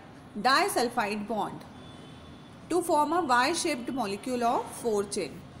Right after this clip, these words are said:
यहाँ पर चार चेन है पॉलीपेप्टाइड की और ये वाई शेप का स्ट्रक्चर आपको दिख रहा है, ये पूरा बन रहा है।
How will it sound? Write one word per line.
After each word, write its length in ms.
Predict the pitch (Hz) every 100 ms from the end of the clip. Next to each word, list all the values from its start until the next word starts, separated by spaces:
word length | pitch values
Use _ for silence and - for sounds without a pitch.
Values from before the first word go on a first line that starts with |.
| - - - -
यहाँ 320 | 240 269 311 339
पर 180 | 349
चार 400 | 339 349 269 269
चेन 220 | 311 339 330
है 100 | 339
पॉलीपेप्टाइड 680 | 294 285 294 294 294 294
की 140 | 302 330
और 180 | 269
ये 140 | 277 277
वाई 340 | 247 220 262
शेप 260 | 294 262 -
का 120 | 269
स्ट्रक्चर 560 | 269 - 220 - 277 311
आपको 280 | 233 - 247
दिख 260 | 220 233
रहा 180 | 294 294
है, 140 | 302 294
ये 80 |
पूरा 360 | 262 240 233 311
बन 240 | 311 190
रहा 240 | 185 185 208
है। 160 | 202